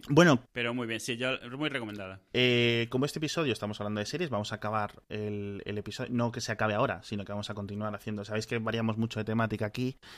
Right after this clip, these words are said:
Speaker 1: y que, entonces este episodio vamos a dejar, vamos a comentar la Comic Con, que se ha acabado, con un poco de
Speaker 2: Ujú.
Speaker 1: impresiones generales de lo que nos ha ocurrido,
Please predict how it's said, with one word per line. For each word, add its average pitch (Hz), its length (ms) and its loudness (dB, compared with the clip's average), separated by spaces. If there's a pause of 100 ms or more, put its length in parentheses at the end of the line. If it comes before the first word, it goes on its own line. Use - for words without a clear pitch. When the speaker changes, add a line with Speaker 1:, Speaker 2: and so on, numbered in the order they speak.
(140)
Speaker 1:
y 110 160 -2
que, 101 400 -2
entonces 107 260 -2
este 117 160 -4
episodio 127 280 -2
vamos 117 180 0
a 113 40 -6
dejar, 113 280 -4
vamos 123 260 -2
a 127 40 -4
comentar 123 200 2
la 117 120 2
Comic 113 200 0
Con, 208 200 -2
que 120 120 -8
se - 80 -6
ha - 20 -2
acabado, 143 360 2 (800)
con 123 240 2
un 120 120 8
poco 127 180 6
de 127 80 6
Speaker 2:
Ujú. 120 60 10
Speaker 1:
impresiones 117 460 4
generales 117 380 4
de 110 180 4
lo 110 220 2
que 110 480 2
nos 113 180 2
ha 120 40 0
ocurrido, 147 400 2